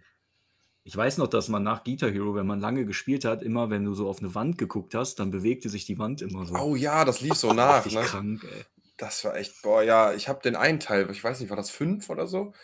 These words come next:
Speaker 2: Den hab ich auch richtig gef-, äh, abgefeiert auf jeden Fall.
Speaker 1: Ja,
Speaker 2: Aber
Speaker 1: du hattest doch mal, ich glaub, ich hab mir doch irgendwann mal Rockband gekauft und dann haben wir das bei dir, stand, glaub ich, das Schlagzeug auch mal eine Zeit
Speaker 2: Ich hab
Speaker 1: lang.
Speaker 2: das Schlagzeug noch, ja.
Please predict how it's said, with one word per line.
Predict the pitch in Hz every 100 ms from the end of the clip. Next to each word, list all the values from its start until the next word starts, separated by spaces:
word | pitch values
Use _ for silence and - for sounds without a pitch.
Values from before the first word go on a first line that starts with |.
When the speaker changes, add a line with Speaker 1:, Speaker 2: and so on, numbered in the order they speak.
| - _
Speaker 2:
Den | 101 101
hab | 101
ich | 98
auch | 92 95 95
richtig | 104 - 90 -
gef-, | 92 -
äh, | - 90 90
abgefeiert | 90 - 87 - 90 87 90
auf | 87
jeden | 90
Fall. | - 90 - _ _ -
Speaker 1:
Ja, | 120 123
Speaker 2:
Aber | 104
Speaker 1:
du | 190
hattest | 220 226 -
doch | -
mal, | 156 147 139
ich | 120
glaub, | - 160 -
ich | 127 160
hab | 160
mir | 151
doch | -
irgendwann | 156 170 139
mal | 123
Rockband | 113 117 - 110 101 98
gekauft | 104 - 107 123
und | 127
dann | 113
haben | 127 143
wir | 117
das | 113
bei | 117
dir, | 101 123 160 165
stand, | 151 139 139
glaub | 131
ich, | 117
das | -
Schlagzeug | - 135 151 - 98
auch | 98 -
mal | 95
eine | 92
Zeit | - 95
Speaker 2:
Ich | 120
hab | 170
Speaker 1:
lang. | 101
Speaker 2:
das | 120
Schlagzeug | - 113 101 98 95
noch, | 90
ja. | 101 95 101